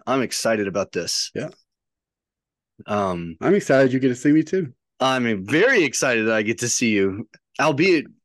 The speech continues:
Speaker 1: quickly. Like, I don't know, it'll be, I know it'll be brief, but, um, uh, just to seriously just dive right in.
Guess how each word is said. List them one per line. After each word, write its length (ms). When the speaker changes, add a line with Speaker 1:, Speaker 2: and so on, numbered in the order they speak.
Speaker 1:
quickly. 560
Like, 320
I 40
don't 120
know, 160
it'll 220
be, 80
I 80
know 200
it'll 120
be 120
brief, 460
but, 240
um, 500
uh, 320
just 300
to 180
seriously 540
just 220
dive 260
right 200
in. 340